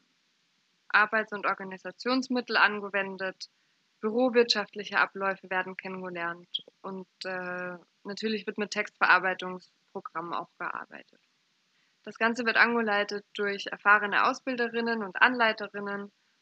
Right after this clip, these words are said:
und durch eine Sozialpädagogin. Aufgebaut ist das Ganze modular, das heißt, es dürfen, müssen aber nicht alle Bereiche durchlaufen werden und am Ende gibt's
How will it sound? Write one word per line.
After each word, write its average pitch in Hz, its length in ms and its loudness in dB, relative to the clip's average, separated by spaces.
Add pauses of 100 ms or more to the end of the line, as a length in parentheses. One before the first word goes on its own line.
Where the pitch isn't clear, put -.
(180)
und 202 560 -10
durch - 280 -14
eine 175 220 -10
Sozialpädagogin. - 1120 -10 (1120)
Aufgebaut 220 520 4
ist 208 120 -12
das - 140 -14
Ganze 202 420 -2
modular, 196 720 2
das 202 180 -10
heißt, 190 240 -4
es - 160 -16 (560)
dürfen, 294 640 0
müssen 254 320 0
aber 214 280 2
nicht 214 260 -6
alle 196 180 -2
Bereiche 196 720 -4 (240)
durchlaufen 190 600 -8
werden 185 440 -10 (240)
und - 200 -16
am 180 120 -14
Ende 196 360 -8
gibt's - 340 -20